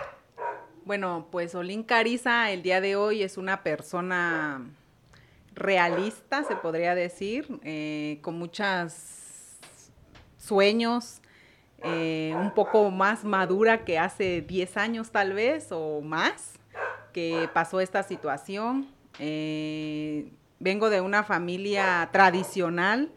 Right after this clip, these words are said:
eh, con papá, mamá, hermanos, eh, abuelitos, tíos, una familia muy unida, pero, este, pues bueno, en un momento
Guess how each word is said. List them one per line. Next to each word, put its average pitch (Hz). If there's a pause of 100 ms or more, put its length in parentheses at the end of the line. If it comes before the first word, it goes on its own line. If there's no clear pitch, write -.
(420)
eh, 165
con 175
papá, 180
mamá, 180
hermanos, 196 (380)
eh, 165
abuelitos, 175
tíos, 214 (480)
una 185
familia 175
muy 180
unida, 226 (480)
pero, 156
este, 156
pues 156
bueno, 196
en 202
un 202
momento 202